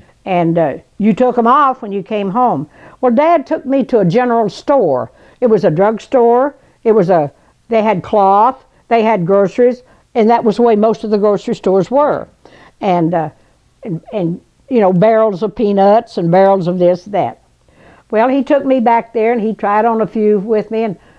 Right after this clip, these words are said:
and they didn't fit or something. But anyway, he finally came across a pair called Roman sandals. They were a black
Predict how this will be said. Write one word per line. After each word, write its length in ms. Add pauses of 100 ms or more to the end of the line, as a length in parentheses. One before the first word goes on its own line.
(180)
and 320 (760)
they 240
didn't 260
fit 260
or 100
something. 400
But 160
anyway, 300
he 60
finally 340
came 260
across 340
a 40
pair 260 (200)
called 360
Roman 680
sandals. 840 (560)
They 120
were 160
a 120
black 520